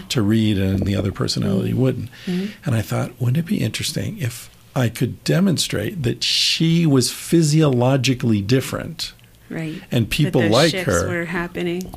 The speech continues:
Speaker 1: Right,
Speaker 2: Uh-huh.
Speaker 1: so that the language wasn't just this brain
Speaker 2: Right.
Speaker 1: expressing itself in that language. It was this brain configured
Speaker 2: Right.
Speaker 1: in that language.
Speaker 2: Yes, and that, that is, that goes back to,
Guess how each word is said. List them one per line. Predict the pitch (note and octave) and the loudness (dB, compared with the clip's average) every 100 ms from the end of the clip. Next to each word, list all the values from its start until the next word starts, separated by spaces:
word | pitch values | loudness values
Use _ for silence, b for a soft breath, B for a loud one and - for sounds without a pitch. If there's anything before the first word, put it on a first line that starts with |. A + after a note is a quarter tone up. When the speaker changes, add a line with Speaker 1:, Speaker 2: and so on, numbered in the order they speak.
| - | 0
Speaker 1:
Right, | B2+ D#3+ | 4 4
Speaker 2:
Uh-huh. | E3+ | 2
Speaker 1:
so | D3+ C3+ | 2 4
that | B2 | 4
the | C#3 | 4
language | A#2 B2 D#3 G3 F3 B2+ | 4 4 4 4 4 4
wasn't | B2+ D#3 D#3 E3+ C3+ | 4 4 4 2 2
just | C#3+ B2 A#2+ - - B | 4 4 2 -4 -10 B
this | B2 A#2 B2 - | 2 4 4 2
brain | A2+ A#2+ A#2+ C3 B2+ B2 A#2 A2 A2 B B B B B | 2 4 6 6 6 6 6 4 2 B B B B B
Speaker 2:
Right. | D3 G2 | -2 0
Speaker 1:
expressing | - - D3+ D3 - B2 | 0 2 2 4 2 2
itself | A#2 - G#2+ - | 2 4 4 4
in | A2 | 2
that | G#2 G#2 | 2 2
language. | C3 E3+ D3 A2 | 4 4 4 4
It | A#2+ | 4
was | A2+ G2+ | 2 2
this | G2+ C3+ C3+ | 2 2 2
brain | A2 B2+ B2+ B2 A#2+ | 2 4 6 6 4
configured | - A2 - - D#3 D3 A#2+ G#2 F#2+ A2 B2+ | 2 0 0 -2 2 2 4 4 4 2 -2
Speaker 2:
Right. | G3 E3+ D#3 - - - - | -4 -4 -6 -12 -20 -20 -2
Speaker 1:
in | D3+ C#3+ | 2 4
that | C3 G#2 - | 6 4 2
language. | F#2+ F2+ G2 C#3 | -2 -2 -2 -2
Speaker 2:
Yes, | F#3 F3 E3 - - - | -2 -2 -4 -4 -6 -4
and | F#3 F#3+ | -2 0
that, | F#3+ F#3 - | 0 -2 -4
that | - F3+ G3+ G3 | -6 0 2 2
is, | F#3 F3 - - | 0 -2 -2 -2
that | F#3 F3+ | -4 -6
goes | F3+ F3 | -4 -4
back | F3 F3+ F#3 - | -2 -4 -4 -6
to, | F#3 F3+ F3 E3+ | -4 -4 -4 -6